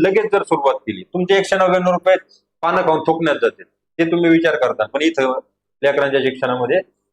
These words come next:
तुम्हाला वाटेल की एकशे नव्याण्णव कसे करावं, मग काय करावं? आता फ्रीमध्ये दिलं तरी तुम्हाला पटणार नाही, एकशे नव्याण्णव केलं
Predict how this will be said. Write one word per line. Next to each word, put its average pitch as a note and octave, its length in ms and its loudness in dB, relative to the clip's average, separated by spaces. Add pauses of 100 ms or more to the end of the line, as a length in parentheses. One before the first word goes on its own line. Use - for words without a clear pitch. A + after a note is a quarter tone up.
(720)
तुम्हाला D#3+ 260 2
वाटेल D#3+ 260 2
की D3+ 120 0
एकशे C#3+ 240 0
नव्याण्णव A#2 380 0
कसे G#2 240 -8
करावं, F2+ 320 -8
मग B2+ 100 -4
काय D#3 180 0
करावं? C#3 260 4
आता C3 320 -2
फ्रीमध्ये D3+ 400 0
दिलं C#3+ 200 0
तरी C3+ 220 0
तुम्हाला C3 300 -4
पटणार B2 300 -2
नाही, B2 120 -4
एकशे B2+ 180 -10
नव्याण्णव A#2+ 340 -4
केलं A2+ 220 -4